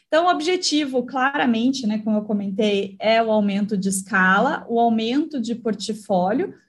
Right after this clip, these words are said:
mas o legal também é que essa compra traz pra Original maior capilaridade em regiões de alta renda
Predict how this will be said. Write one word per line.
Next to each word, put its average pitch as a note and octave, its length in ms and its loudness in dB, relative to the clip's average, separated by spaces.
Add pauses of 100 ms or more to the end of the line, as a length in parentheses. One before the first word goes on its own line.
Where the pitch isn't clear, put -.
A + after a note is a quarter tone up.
(120)
mas E4+ 300 2
o F4+ 60 -4
legal C#4 320 2
também C4+ 680 2
é B3 140 0
que B3+ 160 -6
essa C4 260 -4
compra C#4+ 540 0
traz C4+ 340 -2
pra C#4 200 -4
Original A#3+ 580 2
maior G#3+ 400 2
capilaridade A#3+ 800 0
em B3+ 60 0
regiões A3+ 560 0
de G#3+ 100 -4
alta G3+ 320 -2
renda F#3+ 520 -2